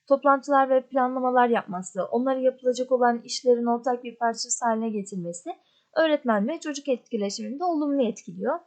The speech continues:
Hareket ve biliş dediğimiz zaman da hareket ve biliş birbiriyle iç içedir. Hareket düşünme ve öğrenmeyi geliştirir. Ee, zaten biz burada en önemli, bakın burada,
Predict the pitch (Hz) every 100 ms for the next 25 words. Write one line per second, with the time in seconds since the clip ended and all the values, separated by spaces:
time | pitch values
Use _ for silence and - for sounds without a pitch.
0 | _ _ _ _ - 330 339 370 349 349
1 | 302 311 339 - 311 294 311 311 277 302
2 | 320 302 233 311 - _ _ _ _ _
3 | _ _ _ _ _ 311 311 349 370 311
4 | 233 294 - - 320 311 294 269 285 403
5 | 311 - 226 190 180 - _ _ - 294
6 | 302 453 - - 262 339 339 349 277 -
7 | 277 294 262 233 226 294 466 _ _ -
8 | 269 240 - 202 165 - _ _ _ _
9 | - 247 247 240 330 349 269 - _ _
10 | _ _ _ _ _ _ _ 247 277 262
11 | 320 277 277 - 285 302 196 247 226 202
12 | 208 220 247 254 269